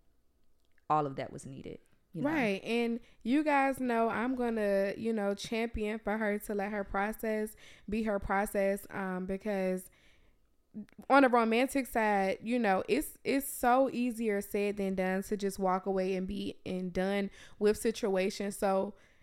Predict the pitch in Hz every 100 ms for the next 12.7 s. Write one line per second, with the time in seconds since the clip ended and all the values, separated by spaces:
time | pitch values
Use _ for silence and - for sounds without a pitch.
0 | - 240 254 208 196 190 - 208 214 233
1 | 240 226 208 - 220 214 202 196 220 233
2 | 247 214 220 - 208 196 190 196 202 190
3 | 185 - 196 214 214 196 190 190 - 220
4 | 233 240 208 190 190 202 - - - 226
5 | 262 233 202 196 190 190 - _ _ _
6 | _ _ _ _ _ - 196 220 240 254
7 | 247 262 233 220 214 - 233 208 196 190
8 | 185 196 - - 208 233 302 349 349 285
9 | - 226 214 247 226 196 185 190 208 -
10 | 226 226 285 285 285 294 285 - 247 220
11 | - 226 180 - - 165 185 196 214 220
12 | 202 190 202 233 233 196